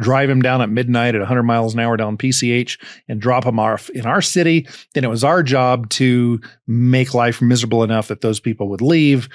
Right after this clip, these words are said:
and go some other place and get out of our town so that, so that our poor, wealthy white residents didn't have to look at panhandlers or just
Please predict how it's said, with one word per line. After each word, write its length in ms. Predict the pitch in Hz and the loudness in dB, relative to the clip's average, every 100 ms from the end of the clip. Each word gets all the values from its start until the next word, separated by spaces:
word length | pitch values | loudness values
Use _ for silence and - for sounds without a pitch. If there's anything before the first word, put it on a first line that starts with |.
| - - | -20 -10
and 380 | 110 107 107 107 | -8 -6 -6 -2
go 520 | 113 110 110 107 104 _ | -2 0 -2 -4 -8 _
some 260 | - 143 120 | -6 0 0
other 160 | 110 | 0
place 400 | 101 110 101 - | -2 -2 -2 -4
and 300 | - 98 104 | -6 -8 -8
get 140 | 113 127 | -2 0
out 140 | 113 | 0
of 60 | 107 | -2
our 120 | 104 | -4
town 340 | - 107 104 | -4 -6 -4
so 160 | 107 175 | -2 -2
that, 220 | 160 - - - - | -2 -4 -16 -20 -8
so 140 | - | -2
that 120 | 247 196 | 2 2
our 120 | 165 | 0
poor, 500 | - 156 135 120 - _ _ _ _ - | 0 2 2 0 -4 _ _ _ _ -2
wealthy 340 | 156 131 127 | 0 2 0
white 260 | 104 113 - | 2 0 0
residents 480 | 117 117 113 113 - | -2 -2 -2 -4 -4
didn't 200 | 117 110 | -4 -4
have 160 | 107 | -6
to 100 | 110 | -6
look 180 | 104 - | -6 -8
at 100 | - | -10
panhandlers 840 | - 107 101 104 101 98 101 98 | -8 -8 -8 -8 -8 -8 -8 -8
or 60 | 101 | -6
just 200 | 127 | -6